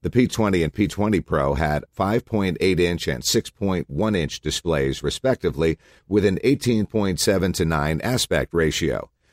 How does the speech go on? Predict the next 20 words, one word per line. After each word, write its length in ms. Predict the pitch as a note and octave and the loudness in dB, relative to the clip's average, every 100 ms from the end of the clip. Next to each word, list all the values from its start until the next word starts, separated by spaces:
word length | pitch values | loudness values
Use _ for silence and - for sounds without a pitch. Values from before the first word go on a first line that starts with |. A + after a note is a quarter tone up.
| _ - | _ -2
The 100 | G#2 | 2
P 220 | D3+ D#3+ | 6 4
thirty 440 | - C3 A2+ F2+ | 6 6 6 4
and 180 | B1 D#2 | 2 0
P 140 | A2 G2+ | 2 2
thirty 320 | G2+ D#2+ C#2+ | 4 2 2
Pro 360 | - G2+ E2 | 2 2 2
have 200 | D2 E2 | 2 0
gigantic 880 | C2 G2+ E2+ D#2+ G#2 C3+ C#3+ F#2 - | 0 0 0 0 0 2 2 0 0
six 260 | - D3 - | 0 0 -2
point 380 | - G2 D#2+ D2+ | -2 -2 -2 -2
one 220 | B2 B2 | 0 0
inch 200 | A2+ - | 0 -2
and 220 | F2 E2+ | -2 -2
six 280 | - A#2+ - | 0 -2 -2
point 360 | - G#2 F#2+ | -2 -2 -2
forty-seven 720 | - G2 G2 F2 - F3 B2+ E2+ | -2 0 0 0 0 0 0 0
inch 320 | F2 D2+ - | -2 -2 -4
displays, 640 | E2 - F2 D2 B1+ C#2 | -4 -4 -2 0 0 0
respectively, 720 | D#2 E2 D3+ - E2+ D2+ C#2 | -2 0 0 0 -2 0 -2